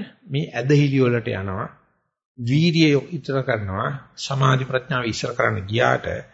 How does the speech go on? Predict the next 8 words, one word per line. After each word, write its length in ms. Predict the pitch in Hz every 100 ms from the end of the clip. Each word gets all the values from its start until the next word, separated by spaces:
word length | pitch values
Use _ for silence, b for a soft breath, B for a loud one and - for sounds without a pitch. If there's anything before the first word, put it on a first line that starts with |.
| B B B
මේ 220 | - 127 123
සතිය 560 | - 117 120 165 165 214
නිහඬ 560 | 160 135 131 165 190 180
සේවයක්, 520 | 165 147 120 107 90 - _ _
ඇතුළට 340 | 110 147 147 156
බබලන 400 | 156 160 165 170
සේවයක් 440 | 165 160 147 131 120
කරලා 380 | 147 147 233